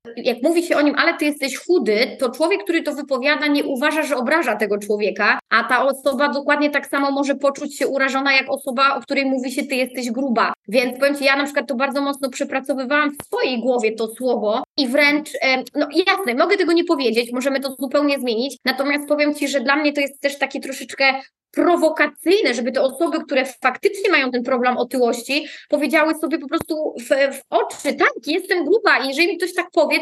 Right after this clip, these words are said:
to on stwierdza fakt, ja się nie mam na co obrażać, bo taki jest fakt.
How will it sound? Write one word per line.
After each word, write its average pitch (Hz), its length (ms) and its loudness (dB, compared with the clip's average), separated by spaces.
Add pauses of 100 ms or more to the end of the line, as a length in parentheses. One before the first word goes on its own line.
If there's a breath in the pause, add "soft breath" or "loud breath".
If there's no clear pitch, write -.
to 320 80 0
on 330 180 0
stwierdza 294 400 0
fakt, 370 340 0
ja 262 100 2
się 285 120 -6
nie 294 100 4
mam 285 140 2
na 302 80 2
co 285 160 -4
obrażać, 220 600 -4 (360)
bo 240 80 -2
taki 247 280 0
jest 220 160 0
fakt. 330 500 -4